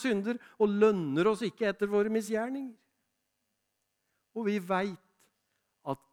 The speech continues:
denne nåden viser han oss for Jesus sin skyld. Kan vi annet enn å takke han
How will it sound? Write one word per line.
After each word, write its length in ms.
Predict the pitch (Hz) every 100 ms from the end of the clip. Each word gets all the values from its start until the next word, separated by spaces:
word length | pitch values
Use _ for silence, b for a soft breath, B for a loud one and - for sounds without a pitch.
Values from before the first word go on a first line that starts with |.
| -
denne 460 | 233 226 202 196 214
nåden 600 | 214 202 156 156 190 180 - _ _
viser 640 | 131 135 185 139 113 - 143
han 220 | 131 139
oss 240 | 147 - _ _ _ _ -
for 280 | 156 156 156 _ _ _ _ 104
Jesus 800 | 101 123 104 95 - 98 - - _ _ _ _
sin 160 | 110
skyld. 280 | 101 92 _ _ _ _ _ _ _ _ _ _ _ _ _ _ _ _ _ _ _ _ _ _ _ _ _ _ _ _ _ _ _ _
Kan 180 | 104 98
vi 80 | 107
annet 200 | 180 262 - _ _ _ _ -
enn 100 | 139
å 40 |
takke 320 | 165 156 - 196
han 180 | 247